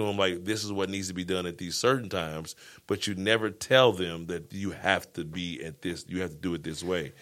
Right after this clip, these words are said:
You just teach them what, the way it should be done.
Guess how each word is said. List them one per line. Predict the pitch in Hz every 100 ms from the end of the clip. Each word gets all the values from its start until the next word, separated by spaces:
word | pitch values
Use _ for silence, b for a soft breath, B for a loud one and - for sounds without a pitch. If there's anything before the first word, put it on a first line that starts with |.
| B B
You | 104
just | 95 101 -
teach | - 143 -
them | 98 87 85
what, | 90 -
the | -
way | 87 90
it | 82
should | - 87
be | 80 80
done. | 87 85 78